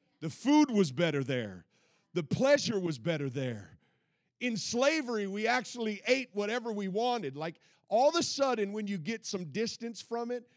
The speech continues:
you start seeing it a lot differently. When you were there, you were crying 'cause you were in slavery. And now you look back and you go, "No." So he's going, "No, no, no. Let's actually remember what you were like," right?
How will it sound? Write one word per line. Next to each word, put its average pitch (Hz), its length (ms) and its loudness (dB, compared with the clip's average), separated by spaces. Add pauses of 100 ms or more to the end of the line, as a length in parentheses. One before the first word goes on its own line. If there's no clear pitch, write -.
(120)
you 190 140 -8
start 214 400 0
seeing 208 600 -4
it 185 320 -6
a 160 60 -6
lot 156 360 -4
differently. 101 640 -6 (1200)
When 147 240 -2
you 170 120 -2
were 156 120 -2
there, 196 260 -4
you 165 160 -6
were 156 100 -6
crying 165 460 -10
'cause 143 180 -10
you 160 100 -10
were 143 120 -10
in 131 100 -10
slavery. 117 720 -8 (720)
And 131 160 -12
now 151 160 -8
you 160 180 -6
look 156 240 -6
back 165 320 -6
and 151 100 -6
you 143 80 -4
go, 135 180 -6
"No." 151 140 -10 (120)
So 156 180 -12
he's 156 160 -8
going, 147 220 -10
"No, 170 80 -12
no, 160 100 -12
no. 135 200 -12 (340)
Let's 208 340 -8
actually 202 540 -8
remember 151 760 -6
what 156 300 -6
you 160 180 -6
were 147 200 -6
like," 131 560 -10
right? 135 300 -4